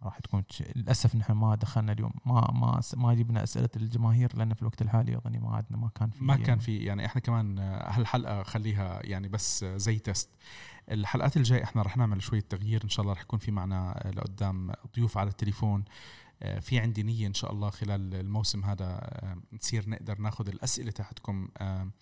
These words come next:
Speaker 2: آه، ب-، بفويس نوت، آه، ونر-، ونرد عليها إحنا بالحلقة. نشوف كيف راح نرتب خلال، خلال الموسم. يعني الموسم إن شاء الله طويل، آه، يا رب يكون، آه، موسم خير على، على الجميع. أنا مش، آه، كتير متفائل بساري،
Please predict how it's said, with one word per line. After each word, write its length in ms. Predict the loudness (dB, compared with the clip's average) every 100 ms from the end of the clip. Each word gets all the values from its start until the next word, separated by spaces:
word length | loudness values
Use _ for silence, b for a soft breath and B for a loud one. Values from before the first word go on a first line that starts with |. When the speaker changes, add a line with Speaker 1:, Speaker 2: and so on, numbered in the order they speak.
| B B B B B B _
Speaker 2:
آه، 340 | -6 -4 -4 -8 -14 -8
ب-، 340 | -2 0 0 0
بفويس 520 | 0 4 4 4 2
نوت، 300 | -2 -2 -8 -4
آه، 340 | -2 0 -2
ونر-، 520 | -6 -4 -2 -2 -2 0
ونرد 260 | 2 0
عليها 300 | 0 0 -2
إحنا 180 | -4 -6
بالحلقة. 460 | -4 -4 -4 -6 -10 B B B -6
نشوف 200 | -2 -2
كيف 200 | -2 -4
راح 120 | -2
نرتب 320 | 0 0 -2 -4
خلال، 440 | -2 0 -2 -4
خلال 240 | -2 -2
الموسم. 380 | -2 -2 -2 -2
يعني 160 | 0 2
الموسم 280 | 2 2 -2
إن 60 |
شاء 160 | -2 -2
الله 120 | -2
طويل، 520 | 0 2 4 2 0
آه، 180 | -2 -2
يا 220 | 0 0
رب 220 | 0 -2
يكون، 420 | -6 -2 0 0 0
آه، 180 | -2
موسم 360 | 0 0 0 -2
خير 300 | -2 -2 0
على، 200 | -2 -2
على 300 | -2 -2 -2
الجميع. 520 | -2 -2 0 0 -2
أنا 160 | 0 0
مش، 380 | 0 -2 -2 -2
آه، 120 | -4
كتير 280 | -4 -4 -4
متفائل 380 | -4 -4 -6 -6
بساري، 520 | -4 -2 0 -2